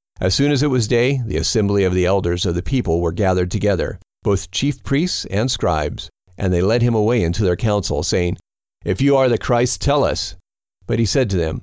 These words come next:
"If I tell you, you won't believe. And if I ask you, you will in no way answer me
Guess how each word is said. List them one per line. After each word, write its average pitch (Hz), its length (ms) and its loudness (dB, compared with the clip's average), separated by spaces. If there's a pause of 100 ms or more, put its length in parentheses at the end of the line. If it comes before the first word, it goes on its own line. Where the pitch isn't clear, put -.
(500)
"If 95 160 -4
I 104 160 2
tell 95 240 0
you, 110 360 -2 (200)
you 104 160 -4
won't 90 280 0
believe. 104 460 -2 (500)
And 110 180 0
if 107 80 -2
I 120 140 0
ask 131 320 -2
you, 69 340 -4
you 110 180 0
will 104 160 2
in 92 140 0
no 110 160 2
way 104 320 0
answer 113 380 -2
me 98 260 0